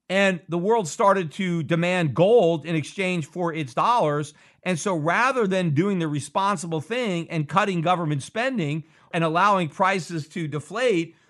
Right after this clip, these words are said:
we went off the gold standard, not because it was too expensive to know whether or not the gold was real,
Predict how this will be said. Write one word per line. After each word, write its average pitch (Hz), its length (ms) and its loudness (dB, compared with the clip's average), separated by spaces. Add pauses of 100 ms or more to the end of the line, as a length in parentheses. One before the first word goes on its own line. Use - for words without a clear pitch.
(160)
we 190 140 -2
went 208 220 0
off 202 160 2
the 180 80 -4
gold 214 320 0
standard, 165 520 -4 (100)
not 214 260 4
because 202 400 -4
it 175 40 -6
was 147 140 -2
too 190 220 -4
expensive 160 680 -4
to 170 100 -6
know 165 160 -2
whether 160 220 -2
or 143 40 -2
not 156 160 -2
the 151 80 -10
gold 160 260 -4
was 123 160 -8
real, 139 480 -4